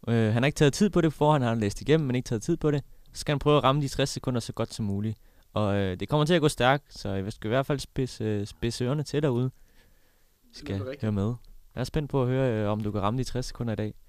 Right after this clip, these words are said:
Speaker 2: Jamen, det kan jeg
Speaker 1: Yes.
Speaker 2: godt, tror jeg.
Speaker 1: Ja.
Speaker 2: Øh, lige i dagens anledning har jeg, altså, blækket er jo knap nok tørt, øh, vil jeg sige. Jeg har jo lige siddet og,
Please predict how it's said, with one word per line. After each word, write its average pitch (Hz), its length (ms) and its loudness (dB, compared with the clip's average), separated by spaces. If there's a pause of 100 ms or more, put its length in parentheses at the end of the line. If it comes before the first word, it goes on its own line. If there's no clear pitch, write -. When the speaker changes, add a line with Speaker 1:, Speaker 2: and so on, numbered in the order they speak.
(120)
Speaker 2:
Jamen, 151 120 -10
det 165 100 -4
kan 180 100 -2
jeg 156 40 -2
Speaker 1:
Yes. 117 60 -4
Speaker 2:
godt, 143 120 -2
tror 147 220 -6
jeg. 127 140 -6 (340)
Speaker 1:
Ja. 143 120 -4
Speaker 2:
Øh, 127 180 -8
lige 131 140 0
i 156 40 -2
dagens 170 240 0
anledning 160 360 2
har 131 80 -2
jeg, - 120 -6
altså, 117 300 -4
blækket 156 320 -2
er 131 40 2
jo 123 80 0
knap 139 200 -4
nok 143 160 -6
tørt, 139 340 -4
øh, 117 240 -10
vil 120 80 -10
jeg 123 80 -10
sige. 139 260 -14
Jeg 139 80 -14
har 135 100 -12
jo 131 60 -10
lige 139 140 -12
siddet 143 240 -10
og, 117 400 -10